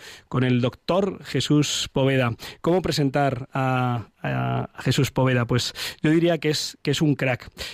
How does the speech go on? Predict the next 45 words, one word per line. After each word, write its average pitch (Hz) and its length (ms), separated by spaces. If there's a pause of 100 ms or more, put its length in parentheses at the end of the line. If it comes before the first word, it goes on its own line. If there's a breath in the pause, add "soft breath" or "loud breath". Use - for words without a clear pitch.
(120)
es, - 340
es 151 220
un 160 100
profesional 143 640
de 139 120
la 127 100
medicina, 127 540
doctor 143 340
en 135 100
esta 135 220
materia, 147 460
profesor 135 420
universitario 143 720
en 147 60
la 135 60
Universidad 131 420
Autónoma 135 560
de 123 60
Madrid 135 280 (400 loud breath)
durante 131 500
muchísimos 156 560
años 156 360
y 143 240
con 135 160
este 175 260
perfil 165 580
y - 120
currículum, 156 580 (400 loud breath)
una 147 180
de 151 80
las 147 160
personas 147 420
más 156 280
activas 165 460
e 156 40
implicadas 139 440 (360)
en 127 280
la 123 140
defensa 147 640
de 127 200
la 120 120
vida 147 280
desde 120 300
hace 165 240
décadas. 131 580